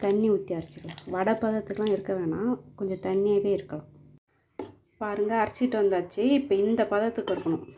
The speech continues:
இங்க பாருங்க. இப்போ வாணல்ல எண்ணெய் ஊற்றிக்கலாம். இப்போ இந்த அளவுக்கு நான் மாவு ஊற்றிக்கிறேன். இப்போ இங்கே ஓட்டை இருக்குது. இப்போ நான் கையை வச்சு மறைச்சிருக்கேன். இப்போ மாவு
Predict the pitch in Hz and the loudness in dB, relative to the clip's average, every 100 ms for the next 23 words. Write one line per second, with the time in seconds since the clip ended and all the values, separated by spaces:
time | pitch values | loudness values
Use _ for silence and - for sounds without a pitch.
0 | - 214 175 165 160 - - _ _ _ | -20 -12 -10 -8 -8 -10 -16 _ _ _
1 | _ _ _ _ _ _ _ _ - _ | _ _ _ _ _ _ _ _ -20 _
2 | _ _ _ _ _ - - - - - | _ _ _ _ _ -8 -8 -8 -14 -4
3 | 208 202 214 247 240 214 196 196 208 190 | -2 2 2 4 2 0 0 2 2 2
4 | 190 185 175 - - - - - - - | -2 -6 -8 -10 -14 -18 -20 -20 -20 -20
5 | _ - _ - - _ _ _ _ _ | _ -20 _ -20 -20 _ _ _ _ _
6 | 190 196 - 196 202 196 196 214 - 262 | -14 -12 -8 -6 -4 -4 -4 -6 -6 -4
7 | 233 180 180 185 196 185 185 - 156 170 | -4 -4 -4 -4 -2 -2 -4 -6 -8 -8
8 | - _ _ _ _ _ _ _ _ _ | -12 _ _ _ _ _ _ _ _ _
9 | _ _ _ _ _ - 208 196 190 208 | _ _ _ _ _ 0 2 4 4 4
10 | 240 - 190 - 185 240 254 208 175 196 | 2 2 0 0 -2 0 2 2 2 0
11 | 220 196 202 196 185 - 202 202 165 - | 2 0 -2 -2 -2 -2 -6 -2 -4 -4
12 | - _ 202 190 190 208 240 | -10 _ -4 -2 2 2 4